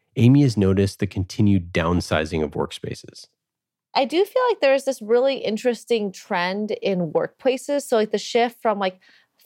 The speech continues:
Speaker 2: factory work to office work, and how offices were just modeled af-, after factories. Um, and then how you went from offices, private offices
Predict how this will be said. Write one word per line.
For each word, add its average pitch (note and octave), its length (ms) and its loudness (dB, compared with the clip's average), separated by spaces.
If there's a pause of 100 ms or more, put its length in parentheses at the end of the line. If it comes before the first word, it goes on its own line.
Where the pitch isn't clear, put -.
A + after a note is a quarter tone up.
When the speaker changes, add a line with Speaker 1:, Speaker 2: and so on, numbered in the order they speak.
Speaker 2:
factory A3+ 540 2
work A3 540 0
to - 180 -6
office F3+ 480 -2
work, A#3+ 320 -2
and G#3 140 -4
how A3 160 0
offices B3 520 0
were A3+ 120 0
just G3+ 200 -14
modeled G3 440 -2
af-, - 240 -4 (200)
after F3+ 320 -2
factories. - 840 -6 (380)
Um, E3+ 500 -4 (220)
and G#3+ 120 0
then G#3+ 140 0
how G3 240 -2
you G#3 140 0
went G#3 260 -2
from F#3+ 300 -2 (320)
offices, G#3 560 2 (100)
private A3+ 320 0
offices G#3 800 -2